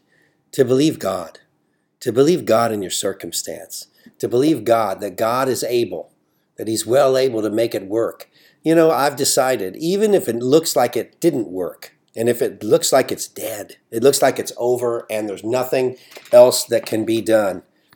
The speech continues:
I s-, I still don't stop believing. I've, I've learned, you know, that, you know, with God, all things are possible. With God, there's, there's things that have happened in my life that I don't understand, and I simply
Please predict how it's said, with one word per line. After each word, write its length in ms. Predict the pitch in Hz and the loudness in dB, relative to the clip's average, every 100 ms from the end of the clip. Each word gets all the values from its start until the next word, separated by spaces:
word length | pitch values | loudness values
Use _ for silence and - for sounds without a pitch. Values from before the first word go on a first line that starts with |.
| _ - | _ -12
I 120 | - | -4
s-, 160 | 123 - - | -4 -4 -6
I 100 | 123 | -4
still 260 | - 139 | 0 0
don't 200 | 127 110 | 2 0
stop 320 | - - 98 - | -4 -4 -6 -4
believing. 400 | 95 98 90 - _ - | -8 -8 -12 -18 _ -10
I've, 200 | 104 101 | -6 -6
I've 180 | 107 110 | -4 -4
learned, 460 | 107 147 104 82 - - | 0 0 0 -4 -16 -10
you 100 | 101 | -4
know, 200 | 104 110 | -2 0
that, 280 | 107 98 - - - - - - | -2 -4 -10 -20 -20 -20 -18 -6
you 80 | 110 | -2
know, 120 | 107 | -2
with 300 | 98 104 101 | -2 -8 -4
God, 540 | 127 143 156 151 131 _ _ _ _ _ | -2 0 -2 -4 -10 _ _ _ _ _
all 120 | 139 - | 2 2
things 320 | 147 117 107 | 4 0 -2
are 80 | 101 | -4
possible. 600 | 107 98 - 92 87 - _ _ - _ _ _ | -4 -4 -6 -12 -14 -18 _ _ -20 _ _ _
With 200 | 110 98 | -10 -8
God, 280 | 113 120 117 | -2 -2 0
there's, 220 | 117 107 | 0 -2
there's 260 | 113 113 - | 0 -2 0
things 300 | 165 165 139 | 2 2 2
that 100 | 135 | 0
have 140 | - | -2
happened 360 | - 143 - 143 | -2 -4 -2 -4
in 60 | 135 | -2
my 100 | 113 | -2
life 320 | 117 131 135 | -2 -2 -4
that 100 | 101 | -6
I 60 | |
don't 240 | 92 117 123 | -2 0 0
understand, 800 | 117 98 - 135 143 170 185 - - - _ - | -2 -4 -4 -2 0 0 -4 -10 -20 -20 _ -8
and 600 | 117 117 113 107 104 - _ _ _ _ _ _ _ - | -2 0 2 0 -4 -12 _ _ _ _ _ _ _ -4
I 100 | 120 | -2
simply 680 | 113 160 156 143 127 104 | 2 2 2 2 0 -2